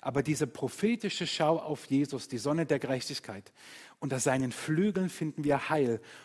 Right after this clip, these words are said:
Und zu Beginn der Schöpfung schwebt er wie ein Adler mit seinen Flügeln über der Schöpfung, kann man nicht sagen, aber über dem, was da entstehen soll.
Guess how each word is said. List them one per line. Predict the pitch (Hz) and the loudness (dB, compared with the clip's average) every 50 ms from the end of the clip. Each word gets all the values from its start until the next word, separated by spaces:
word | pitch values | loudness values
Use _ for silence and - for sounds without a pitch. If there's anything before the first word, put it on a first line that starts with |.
| - - | -10 -6
Und | - 143 - | -6 -4 -2
zu | - 139 | -2 0
Beginn | 156 151 - 165 156 | 0 0 0 0 0
der | 139 131 123 | 0 0 0
Schöpfung | - - - 202 - - - 175 165 | 0 0 0 0 -2 -2 -4 -4 -4
schwebt | - - - 123 139 151 196 - - - | -4 -6 -2 2 4 4 4 4 0 0
er | 160 151 127 | 0 2 4
wie | 135 123 | 4 2
ein | 120 123 | 2 2
Adler | - - 147 151 175 165 170 160 | -2 -4 -2 -2 -2 0 0 -2
mit | 151 143 - | -2 -2 -4
seinen | - 135 123 117 110 107 | -4 -4 -2 -2 -4 -6
Flügeln | - - - 143 135 143 160 185 190 156 180 180 190 190 185 - - - - - - - - _ _ _ _ _ _ _ | -8 -10 -6 -4 0 0 0 0 2 2 2 2 2 0 -6 -10 -18 -20 -20 -20 -20 -20 -20 _ _ _ _ _ _ _
über | - 175 190 175 180 175 175 | -4 -4 0 0 0 0 2
der | - 147 135 139 135 139 135 - _ _ _ _ _ _ _ _ _ _ _ _ _ _ _ _ _ | 0 0 0 0 0 -2 -6 -10 _ _ _ _ _ _ _ _ _ _ _ _ _ _ _ _ _
Schöpfung, | - - 151 - - 151 135 | -6 -4 -4 -2 -2 -4 -2
kann | - 135 | -2 0
man | 131 131 | 0 0
nicht | 131 123 | 0 2
sagen, | - 160 151 139 131 123 | 4 4 6 4 4 0
aber | 127 120 135 | 0 0 2
über | 123 123 123 | 2 2 4
dem, | - 127 135 143 | 4 4 4 4
was | 143 135 - | 2 0 0
da | - 147 | 0 0
entstehen | 131 127 131 123 - - - 131 123 127 135 | 0 0 -4 -6 -6 -6 -4 -2 -2 -2 -4
soll. | 127 - 113 104 101 | -4 -4 -6 -6 -8